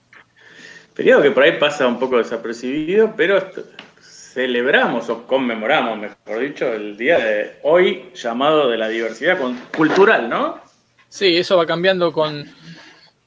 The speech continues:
Speaker 2: con el tiempo.
Speaker 1: Los paradigmas.
Speaker 2: Sí, los paradigmas. No sé cómo se llamaría, ¿desde cuándo se celebra eso? No sé desde cuándo se celebra, se conmemora el doce de octubre.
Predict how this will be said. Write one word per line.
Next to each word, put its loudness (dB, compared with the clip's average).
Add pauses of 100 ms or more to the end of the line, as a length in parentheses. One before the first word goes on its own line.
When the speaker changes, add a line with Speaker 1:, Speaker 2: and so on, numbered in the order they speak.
Speaker 2:
con -4
el -6
tiempo. 2
Speaker 1:
Los 8
paradigmas. 0 (500)
Speaker 2:
Sí, -2
los -4
paradigmas. 0
No -8
sé -4
cómo -4
se -6
llamaría, -2
¿desde -6
cuándo 0
se -6
celebra 0
eso? -10
No -12
sé -6
desde 0
cuándo -4
se -10
celebra, -4
se -14
conmemora -4
el -10
doce -8
de -4
octubre. 0